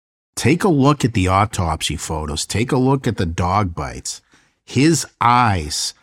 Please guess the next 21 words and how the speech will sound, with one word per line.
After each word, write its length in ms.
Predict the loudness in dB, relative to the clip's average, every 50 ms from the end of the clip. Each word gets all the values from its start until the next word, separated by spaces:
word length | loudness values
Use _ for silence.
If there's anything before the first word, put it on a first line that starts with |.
| _ _
are 120 | -4 -4 -2
swollen 800 | -2 -2 -2 -2 0 0 2 2 2 4 4 4 4 4 2 2
shut. 580 | 0 0 0 0 0 0 0 0 0 -2 -6 -12 _ -20 -20 _ _ _ _
And 260 | -4 -2 -2 -2 -2 -2
yes, 340 | 0 2 2 2 2 0 0
that 240 | 0 0 0 0 -2
can 380 | -4 0 2 4 4 4 4 2
happen 520 | 0 -2 0 0 0 0 0 0 -2 -2
from 300 | 0 0 0 2 2 2
a 80 | 0 -2
head 360 | -4 -4 -2 0 2 4 4
injury, 540 | 4 4 4 2 0 -2 -4 -4 -6 -6 -6
right? 460 | -6 -6 -6 -4 -4 -4 -4 -4 -6 _ _ _ _ _ _ _ _ _ _ _ _
But 280 | 0 0 0 0 -2 _ _ -6 -2
there's 260 | 0 2 2 0 -2
cuts. 720 | -4 -4 -4 -4 -4 -4 -4 -4 -4 -4 -6 -6 -6 -8 -10 _ _ _ _ _ _ -2
There's 220 | 0 0 0 -2
cuts 460 | -4 -4 -4 -2 0 0 -2 0 0
on 200 | 0 2 4 4
his 160 | 4 2 2 0
eyelid. 580 | 0 2 2 2 0 0 -2 -4 -6 -10 -14